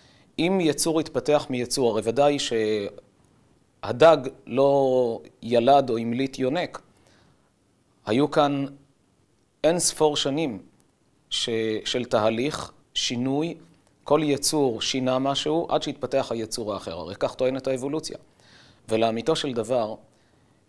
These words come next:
אם יצורים ביניים היו קיימים, מדוע אנחנו לא מוצאים אותם? מדוע מוצאים את היצור הראשון ואת היצור האחרון?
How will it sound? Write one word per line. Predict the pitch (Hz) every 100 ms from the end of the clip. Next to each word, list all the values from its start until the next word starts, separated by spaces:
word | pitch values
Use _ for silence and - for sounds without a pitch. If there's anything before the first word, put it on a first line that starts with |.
| _ 143
אם | 185 185
יצורים | 131 131 - 135 131 160 135 101 -
ביניים | 107 120 143 165 123
היו | 107 123
קיימים, | 143 127 120 139 165 165
מדוע | 113 117 143 131
אנחנו | - 117
לא | 113
מוצאים | 107 - 104
אותם? | 98 - - - _ _ -
מדוע | 113 120 170
מוצאים | 156 131 143 147
את | 143
היצור | 127 120 139
הראשון | 131 127 135 135
ואת | 113
היצור | 110 107 127 117
האחרון? | 101 - 95 87